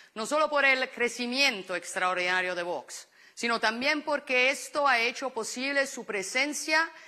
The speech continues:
en varios gobiernos regionales,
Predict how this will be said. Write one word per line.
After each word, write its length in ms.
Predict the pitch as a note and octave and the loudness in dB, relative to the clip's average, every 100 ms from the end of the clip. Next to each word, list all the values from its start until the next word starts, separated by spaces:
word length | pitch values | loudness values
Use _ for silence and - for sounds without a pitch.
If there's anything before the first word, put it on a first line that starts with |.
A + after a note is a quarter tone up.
| - | -14
en 220 | - A3+ A#3+ | -8 -4 2
varios 520 | A#3+ D4 D4 - - | 4 4 -2 -6 -6
gobiernos 680 | A3+ A3+ A3+ A3+ A#3 A#3+ - | 0 2 2 2 0 -4 -4
regionales, 880 | G#3+ G#3 - F3+ F#3 F3 C#3+ - - | 0 0 0 0 2 2 0 -6 -18